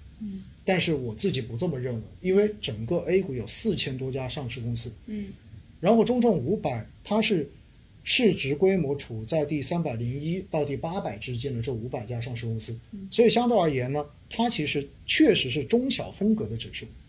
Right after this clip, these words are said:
Speaker 1: 是。
Speaker 2: 但是并不意味着它是垃圾股啊。
Speaker 1: 是。
Speaker 2: 这是很，很重要的一个区别。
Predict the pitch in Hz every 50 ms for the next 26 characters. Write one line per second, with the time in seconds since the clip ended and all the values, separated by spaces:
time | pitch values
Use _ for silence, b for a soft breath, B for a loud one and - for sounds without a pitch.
0 | - - - - - 202 160 - - 262 240 202 170 - 185 165 147 - - -
1 | - - - 285 240 180 143 139 151 185 196 170 156 135 110 117 117 - 151 -
2 | 156 151 156 165 185 185 - 180 - - 127 - - - - - - - - -
3 | - - - - 226 180 151 - - - - - 277 - - 233 - - 170 113
4 | 113 - - - - - 139 135 - 294 311 302 254 233 196 147 143 139 143 160
5 | 151 - 175 180 180 175 107 -